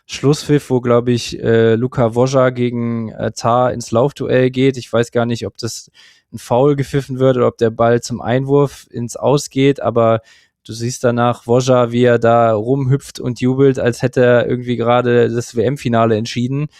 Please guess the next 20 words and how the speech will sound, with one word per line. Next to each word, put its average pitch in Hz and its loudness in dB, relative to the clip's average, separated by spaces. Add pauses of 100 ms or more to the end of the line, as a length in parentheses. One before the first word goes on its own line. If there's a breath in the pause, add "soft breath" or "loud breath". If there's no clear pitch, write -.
(420 loud breath)
Ähm, 117 -2 (180)
und 110 -12
das 113 -2
war 117 2
einfach, 113 -4 (100)
finde 113 -8
ich, 110 -6
sinnbildlich 117 -4
für 113 0 (460)
dieses 113 -4
Spiel, 123 2
das - -2
so 113 -10
von 117 -4
den 113 -4
Emotionen 120 -4
und 113 -8
der, 110 2
dieser 107 -2
Schalker 113 2